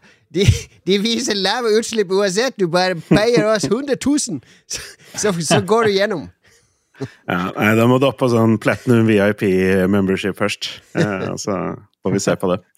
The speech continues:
Speaker 2: Eh, men jeg synes det er veldig spennende. Jeg, <clears throat> jeg, jeg har jo denne masteren i informasjon, eller i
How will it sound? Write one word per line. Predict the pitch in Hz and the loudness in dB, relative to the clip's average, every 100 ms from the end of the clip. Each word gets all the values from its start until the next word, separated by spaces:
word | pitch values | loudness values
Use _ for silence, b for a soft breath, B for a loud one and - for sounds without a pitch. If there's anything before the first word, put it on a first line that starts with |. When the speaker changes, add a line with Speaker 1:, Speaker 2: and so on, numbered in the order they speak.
| B B B B | B B B B
Speaker 2:
Eh, | 135 139 | 2 4
men | 156 | 4
jeg | 175 160 | 2 2
synes | 131 | 2
det | 143 | 2
er | 151 | 2
veldig | 147 135 | 0 0
spennende. | - 120 123 | 0 0 2
Jeg, | 131 120 - | 0 -2 -2
<clears throat> | |
jeg, | - 208 139 120 - | 0 2 0 -4 -4
jeg | 123 117 92 117 95 | 0 0 0 0 0
har | 101 92 | -2 -2
jo | 104 | -2
denne | 104 95 | -2 -4
masteren | 85 - 92 | -6 -6 -4
i | 95 69 | -4 -6
informasjon, | 90 92 90 90 - | -8 -8 -8 -8 -4
eller | 107 92 | -4 -4
i | - 95 | -4 -6